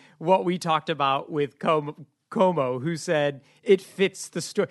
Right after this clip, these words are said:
this fits the story. It fits their narrative." And that's what we keep seeing over and over and over again, is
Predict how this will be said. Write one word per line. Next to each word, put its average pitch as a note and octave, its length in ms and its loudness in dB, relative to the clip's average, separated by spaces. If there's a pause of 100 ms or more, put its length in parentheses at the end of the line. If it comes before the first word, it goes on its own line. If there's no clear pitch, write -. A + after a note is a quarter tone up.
(160)
this G#3+ 300 2
fits - 400 -2
the - 100 -12
story. D3 480 -4
It E3+ 140 -6
fits - 380 -4
their D#3 180 0
narrative." B2+ 520 -4
And F3+ 220 -8
that's G3 240 -2
what G#3 80 -4
we G3 100 -6
keep E3 280 -10
seeing E3 500 -8
over F3 380 0
and F3 80 -4
over D#3 220 -4
and D3 80 -4
over C#3 220 -2
again, B2 240 -6
is B2+ 140 -10